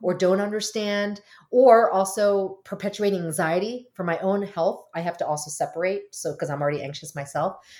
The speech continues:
but I think for families to deal with it, I think first of all, just admit that it is okay that this is anxiety-ridden times and we're still in it. And I think parents don't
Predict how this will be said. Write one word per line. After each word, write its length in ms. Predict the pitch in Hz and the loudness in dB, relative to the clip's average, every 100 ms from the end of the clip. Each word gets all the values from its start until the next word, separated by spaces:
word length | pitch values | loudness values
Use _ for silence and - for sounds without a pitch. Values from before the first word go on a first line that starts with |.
| - | -2
but 180 | 214 - 185 | -2 0 -2
I 80 | |
think 320 | 190 247 247 - _ | -2 -2 -2 -8 _
for 160 | - 190 | -4 -2
families 360 | 190 196 190 | 0 0 -2
to 60 | 185 | -4
deal 200 | 151 147 | -2 0
with 160 | 180 233 | 0 -4
it, 160 | 226 - - | -8 -14 -12
I 60 | 175 | -8
think 260 | 247 254 | -6 -8
first 280 | - 262 - | -8 -8 -4
of 40 | |
all, 140 | 214 190 | -2 0
just 400 | 190 190 - - _ _ _ | 0 -2 -6 -18 _ _ _
admit 640 | 185 147 170 190 - - - _ _ - - - | -6 -4 -2 -2 -4 -8 -10 _ _ -20 -20 -4
that 220 | 196 165 220 | 0 0 0
it 100 | 240 | 0
is 140 | 202 | 0
okay 640 | 185 - - - 226 165 | -2 -2 -12 -6 -4 -2
that 220 | 151 156 165 | -4 -8 -8
this 160 | 160 | -8
is 160 | 156 - _ _ _ _ _ _ | -10 -12 _ _ _ _ _ _
anxiety-ridden 920 | 165 156 151 156 147 135 151 123 113 - | -6 -4 0 0 -2 -2 -2 -2 -6 -12
times 680 | - 135 - - 135 - - _ _ - - - | -8 -6 -6 -12 -14 -14 -14 _ _ -20 -14 -2
and 440 | 175 160 160 151 - _ _ | 0 2 -2 -8 -16 _ _
we're 120 | 165 | -6
still 380 | 170 - 220 175 | -4 -2 0 0
in 180 | 165 151 | 0 -2
it. 300 | - - - _ _ _ - | -6 -12 -16 _ _ _ -6
And 80 | 185 | -4
I 60 | 175 | -2
think 220 | 214 208 | -4 -6
parents 440 | 190 220 226 - | -6 -6 -6 -8
don't 400 | 180 151 190 190 | -14 0 0 0